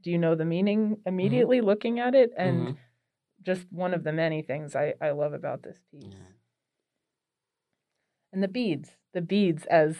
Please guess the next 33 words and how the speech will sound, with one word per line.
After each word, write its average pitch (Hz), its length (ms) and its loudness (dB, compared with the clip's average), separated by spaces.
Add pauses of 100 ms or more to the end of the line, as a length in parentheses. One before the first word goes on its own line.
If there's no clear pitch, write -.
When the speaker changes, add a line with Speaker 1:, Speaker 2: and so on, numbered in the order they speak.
Speaker 1:
representational 175 1080 0
bullets, 151 500 2
that's 160 320 2 (580)
Speaker 2:
Yeah, 175 580 12
Speaker 1:
such 175 100 8
a, 175 60 0
Speaker 2:
so, 208 380 10
Speaker 1:
such 175 80 4
a 170 40 -4
Speaker 2:
so 233 60 -2
Speaker 1:
great 202 240 8
Speaker 2:
what 202 260 6
I, 214 300 4 (300)
<sighs> - 280 -20
with 180 260 -10
that, 185 360 2 (120)
I, 196 180 0 (180)
I 165 80 2
wanted 202 420 2
to - 200 -2
add 170 340 4 (960)
something, 156 320 -6
'cause 175 220 2
you 196 120 0
can 196 160 2
see 190 200 -2
some 180 220 2
of 160 140 2
the 147 180 0
other 151 220 2
beads 139 560 -4
that 123 160 -2
look 127 220 -2